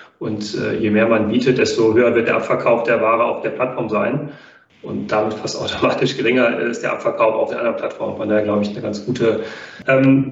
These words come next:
du hast ja eben erwähnt, dass ihr circa zwei Drittel, ähm, der Artikel nicht mehr im eigenen Wholesale habt, sondern über, ähm, Dropshipment-Modelle oder, ähm, Fulfillment by About You bewirtschaftet. Ähm, ist dieser Anteil etwas, was ihr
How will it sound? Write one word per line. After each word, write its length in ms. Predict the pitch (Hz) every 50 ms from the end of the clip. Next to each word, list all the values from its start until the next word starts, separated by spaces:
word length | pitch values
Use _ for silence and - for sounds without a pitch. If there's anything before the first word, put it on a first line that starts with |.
| - -
du 100 | - 127
hast 180 | 139 147 - -
ja 60 | 131
eben 380 | - 135 135 147 139 - - - - - -
erwähnt, 460 | - 127 127 123 123 123 127 147 -
dass 400 | - 123 - - - - - -
ihr 360 | 120 120 120 120 117 117 120 -
circa 300 | - - 127 - 117 117
zwei 260 | - - - 120 117
Drittel, 500 | 113 - 139 139 - 113 104 - - - -
ähm, 380 | - 104 - - - - -
der 420 | - 104 104 101 101 101 - - -
Artikel 420 | - - - 143 139 143 - 110
nicht 260 | 120 131 - - -
mehr 200 | 120 110 110 - -
im 120 | - -
eigenen 320 | 120 127 147 160 147 143 147
Wholesale 280 | 147 143 - - -
habt, 120 | 135 139 -
sondern 320 | - 123 117 117 113 117
über, 500 | 117 - 117 113 107 107 107 110 107 113
ähm, 120 | 107 104
Dropshipment-Modelle 800 | 110 123 - - - 139 139 143 127 - 135 - - 113 - -
oder, 500 | - - 107 107 113 113 104 104 101 -
ähm, 100 | - -
Fulfillment 440 | - - - - - 123 117 110 -
by 420 | - - - - - - - - -
About 320 | - - - - - -
You 280 | 123 135 151 165 - -
bewirtschaftet. 760 | 127 123 135 147 143 - - 135 135 - 143 135 143 - - - - - - - - - - _ _ _ -
Ähm, 440 | - 117 113 113 117 117 120 - -
ist 240 | - 143 143 143 -
dieser 260 | 143 135 123 - -
Anteil 360 | - 156 156 - - 151 139 139
etwas, 340 | 139 - - 135 127 -
was 180 | 131 117 - -
ihr 120 | 120 113